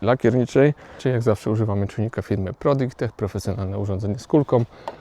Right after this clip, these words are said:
Zbierzemy sobie wymiar z dachu. Mamy tutaj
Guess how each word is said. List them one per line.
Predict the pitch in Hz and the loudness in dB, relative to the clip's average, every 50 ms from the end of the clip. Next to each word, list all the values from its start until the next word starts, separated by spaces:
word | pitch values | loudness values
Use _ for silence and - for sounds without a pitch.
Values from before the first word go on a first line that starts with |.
| - - - _ - | -20 -20 -14 _ 0
Zbierzemy | 120 113 117 117 110 107 110 101 98 | 2 4 6 6 6 6 4 2 2
sobie | 95 - 98 101 98 95 95 | 0 0 0 0 2 2 2
wymiar | 104 95 95 92 87 87 90 - - - | 2 0 0 0 -2 -4 -6 -8 -8 -6
z | 110 101 113 113 - - 98 | -2 0 2 0 0 0 2
dachu. | 120 143 143 - 170 160 143 - - - - - - - - - - - - - - | 2 2 2 2 2 0 0 -2 -6 -14 -20 -20 -20 -20 -20 -20 -20 -20 -10 -4 0
Mamy | 113 92 95 95 90 92 | 0 2 2 2 0 0
tutaj | - 113 - - 107 104 104 98 | -2 -2 0 2 4 4 4 2